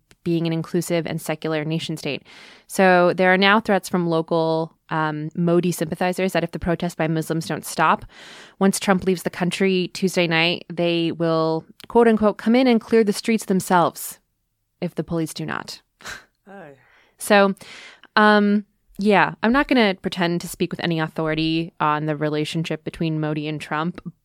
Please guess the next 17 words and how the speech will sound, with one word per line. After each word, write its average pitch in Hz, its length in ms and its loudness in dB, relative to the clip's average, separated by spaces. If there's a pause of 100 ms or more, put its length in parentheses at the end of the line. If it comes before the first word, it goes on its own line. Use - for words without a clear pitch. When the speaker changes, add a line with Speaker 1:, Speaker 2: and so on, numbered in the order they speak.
Speaker 1:
but, - 500 -2 (240)
um, 156 480 -2 (260)
one 233 380 2
could 240 160 2
easily 262 400 2
assess 160 340 -2
that 170 180 -4
they 165 240 -2
are 156 180 -4 (160)
both, 170 600 -2 (280)
uh, 156 420 -2 (580)
not 190 460 2 (100)
kind 185 640 -2
to - 180 -4
Muslim 220 320 -2
people. - 400 -8
<laughs> 208 60 -2